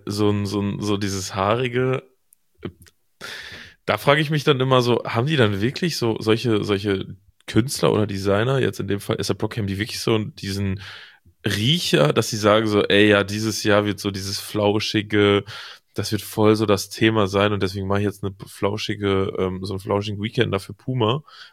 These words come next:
weiß ich nicht. Also, das frage ich mich wirklich so. Haben die dann einfach wirklich so eine f-, krasse Voraussicht? Oder, oder kriegen die das irgendwie gesteckt? So, "Ey, mach mal was mit, mit Haaren, weil das cool sein wird, dieser", ich weiß es nicht. Keine Ahnung.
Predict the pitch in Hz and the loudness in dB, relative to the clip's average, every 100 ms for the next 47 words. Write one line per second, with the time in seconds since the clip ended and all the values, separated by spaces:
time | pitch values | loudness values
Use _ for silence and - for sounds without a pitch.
0 | _ 107 107 180 247 320 - 110 98 - | _ -2 2 2 2 0 2 2 2 -2
1 | - 113 117 - _ - - 117 - 170 | -2 0 0 -2 _ -14 -10 -8 -4 0
2 | 233 - 135 120 202 254 165 127 117 196 | -2 0 -2 0 -2 -2 -2 0 0 0
3 | 226 - - 139 131 135 - 139 127 113 | -4 -8 -8 -8 -8 -8 -10 -6 -6 -6
4 | - - - - - 180 - 226 - 110 | -12 -20 -16 -8 -4 -4 -6 -4 -4 0
5 | - 226 - - 185 - _ - - - | 2 2 -2 -4 -4 -8 _ -20 -18 -20
6 | - _ 123 123 120 120 120 117 - 113 | -20 _ 0 4 6 8 8 6 2 2
7 | 113 110 - - 131 131 120 113 110 110 | 4 4 0 -6 -4 0 0 -2 -6 -4
8 | 107 - 123 143 - - 117 110 113 117 | -4 0 -2 -2 -6 -4 0 0 0 0
9 | 117 110 110 - 110 - - 107 113 110 | 0 0 -2 -4 -12 -12 -14 -14 -6 -2
10 | 110 110 107 - - 139 110 92 90 92 | 0 0 -2 -4 -2 0 0 -2 -4 -6
11 | - - - - 104 123 151 117 - 95 | -8 -10 -20 -10 0 2 0 -2 -10 -10
12 | - 113 123 123 117 139 | -4 0 2 0 0 -2